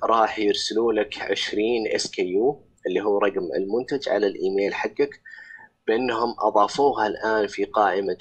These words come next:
منتجات لون. في البداية أنت بحثت عنها وما لقيتها فطلبت إضافتها، أرسلوا لك عشرين إس كي يو بعد ما أضافوها، وقالوا لك ترى الآن موجودة في قائمة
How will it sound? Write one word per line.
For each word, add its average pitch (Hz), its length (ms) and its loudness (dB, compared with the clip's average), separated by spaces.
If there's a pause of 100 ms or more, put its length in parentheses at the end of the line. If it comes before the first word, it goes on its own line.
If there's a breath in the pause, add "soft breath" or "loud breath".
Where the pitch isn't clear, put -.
(120)
منتجات 92 680 -4
لون. - 120 -12 (240)
في - 60 -16
البداية 107 500 0
أنت 104 160 -4
بحثت - 680 -4
عنها 101 300 -4
وما 104 240 -2
لقيتها 107 500 -2 (500 loud breath)
فطلبت 110 340 -2
إضافتها، 107 680 0
أرسلوا 120 380 2
لك 107 180 -2
عشرين 101 480 0
إس - 140 -2
كي 92 100 -2
يو 98 180 2
بعد 92 280 0
ما 85 100 2
أضافوها، 95 460 2
وقالوا 104 320 2
لك 98 140 -4
ترى 95 200 -2
الآن 95 360 0
موجودة 101 440 -2
في - 120 -6
قائمة 101 360 -2